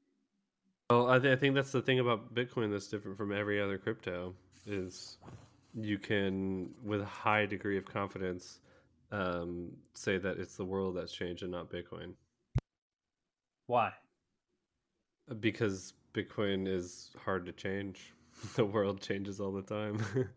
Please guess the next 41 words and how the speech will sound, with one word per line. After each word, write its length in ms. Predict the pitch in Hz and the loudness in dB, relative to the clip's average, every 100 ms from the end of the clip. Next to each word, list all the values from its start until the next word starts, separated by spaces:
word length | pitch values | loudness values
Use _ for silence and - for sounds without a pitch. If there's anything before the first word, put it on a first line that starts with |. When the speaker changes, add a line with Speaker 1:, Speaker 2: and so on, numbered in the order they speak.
| - | 2
Speaker 2:
Right. 580 | 123 131 143 151 131 117 127 | 6 8 6 4 2 -2 -4
Okay. 500 | 135 139 120 117 123 | -4 -2 -2 0 -2
Yeah, 260 | 123 123 | -2 -2
right. 300 | 117 117 113 - - - _ | -4 -4 -6 -10 -20 -20 _
The 60 | 123 | -2
immutable 480 | 120 120 113 113 107 | 2 2 0 -2 8
Speaker 1:
Every 160 | 131 | 12
other 160 | 123 117 | 12 10
Speaker 2:
proof 20 | |
of 60 | 107 | 8
Speaker 1:
crypto 340 | 120 - 107 | 6 8 8
Speaker 2:
work, 100 | 101 | 8
Speaker 1:
is 120 | 98 | 4
just 220 | 98 104 110 | 0 0 2
Speaker 2:
right. 120 | 104 | 2
Speaker 1:
like, 80 | 113 | 4
they, 200 | 113 110 | 4 4
their 240 | 107 113 | 4 6
entire, 800 | 110 104 117 110 110 107 104 104 | 6 4 6 8 8 6 4 2
um, 680 | 107 101 101 98 95 95 98 - - _ _ _ - | 0 0 0 0 -2 -4 -6 -8 -14 _ _ _ -2
like, 220 | 104 95 | -2 2
their 140 | 101 | 2
hype 320 | 98 113 120 | 4 4 2
thing 260 | - 92 90 | -2 -6 -4
is 220 | 92 - | -8 -8
just 200 | 95 - | -10 -6
like, 380 | 95 87 - - - - - - - - | -4 -6 -8 -20 -20 -20 -20 -20 -20 -8
we're 140 | 107 | -6
constantly 640 | 101 - 98 92 - 101 98 | -4 -2 0 -2 -4 -2 0
evolving 600 | 95 98 107 107 98 90 | 2 2 4 2 0 0
and 160 | 90 - | -4 -4
constantly 920 | 98 95 95 107 101 98 101 98 98 98 | -4 -4 -6 -8 -4 -4 -2 -4 -6 -8
changing 420 | - 104 104 101 | -4 -4 -4 -4
with 180 | 104 104 | -2 -2
you, 280 | 104 90 90 | -2 -2 -4
you 160 | 98 | -2
know? 300 | 95 92 95 104 | 0 0 -2 -2
And 180 | 104 95 | -2 -2
Bitcoin's 500 | 107 - 98 92 - | -4 -4 -6 -6 -8
just 200 | 95 - | -8 -2
like, 300 | 92 90 | -2 -4